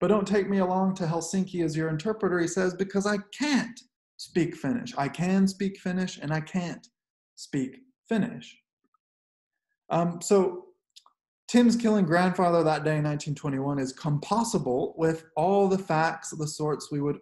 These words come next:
ordinarily count as relevant in saying what someone can do. Relative to these historical facts, Tim can kill grandfather. But his killing grandfather is not composable with another more inclusive set of facts, including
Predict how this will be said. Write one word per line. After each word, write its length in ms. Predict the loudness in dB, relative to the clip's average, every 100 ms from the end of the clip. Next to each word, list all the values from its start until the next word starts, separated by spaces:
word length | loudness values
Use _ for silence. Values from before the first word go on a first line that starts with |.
| 0
ordinarily 1040 | 2 4 4 2 2 0 0 -2 -4 -6 -10 _ _ _ _ _ _ _ -20 -20 _ -14 -14 -16 -20 _ -4
count 220 | 4 6
as 120 | 6 6
relevant 580 | 6 6 4 0 -2 -6
in 120 | -6
saying 300 | -2 0 0
what 160 | -2 -2
someone 260 | -2 -2 0
can 180 | 2
do. 300 | 2 2 0 -2
Relative 500 | 0 2 0 -4 -6
to 100 | -6
these 220 | -4 -2
historical 680 | -4 -4 0 2 4 0 -4
facts, 520 | -4 -4 -4 -6 -10
Tim 300 | -4 0 0
can 340 | -2 -6 -6 -6
kill 240 | -4 -4
grandfather. 720 | -2 -2 -2 -4 -8 -10 -12 -16 _ _ _ -20 _
But 80 | 0
his 120 | 0
killing 300 | 4 4 6
grandfather 600 | 6 4 2 0 0 0
is 200 | 0 0
not 500 | 2 4 2 0 -4
composable 680 | -2 0 0 0 0 -2 0
with 120 | 2
another 360 | 2 0 2 2
more 320 | 4 6 6
inclusive 500 | 4 0 -4 -4 -8
set 200 | -8 -6
of 120 | -6 -6
facts, 500 | -6 -6 -12 -18 -10
including 640 | -8 0 2 2 0 -6